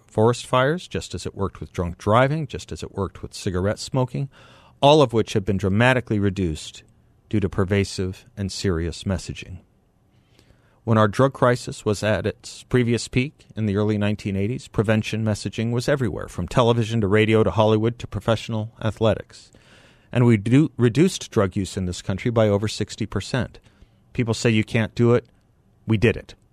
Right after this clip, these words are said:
The theoretical has been proven by the actual. Since then, we gave up.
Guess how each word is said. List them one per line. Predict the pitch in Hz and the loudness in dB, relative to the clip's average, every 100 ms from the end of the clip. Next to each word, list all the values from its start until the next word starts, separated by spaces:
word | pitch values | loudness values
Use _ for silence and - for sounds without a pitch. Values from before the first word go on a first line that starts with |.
| _ _ _ - | _ _ _ -18
The | - | -4
theoretical | 135 110 104 104 - 101 | 2 4 4 2 0 -2
has | - 127 104 | 0 0 0
been | - 85 | -4 -6
proven | - 82 67 76 - _ | -2 -4 -4 -12 -16 _
by | - 90 | -4 -4
the | 87 | -4
actual. | 76 - - - 87 _ _ _ _ _ _ _ _ _ _ _ | -8 -10 -14 -16 -18 _ _ _ _ _ _ _ _ _ _ _
Since | - 202 240 - | -4 0 0 0
then, | 80 - 95 - _ _ _ _ - | -6 -6 -12 -16 _ _ _ _ -6
we | 104 | -2
gave | 107 101 98 | 2 4 4
up. | 101 - - | 0 -2 -18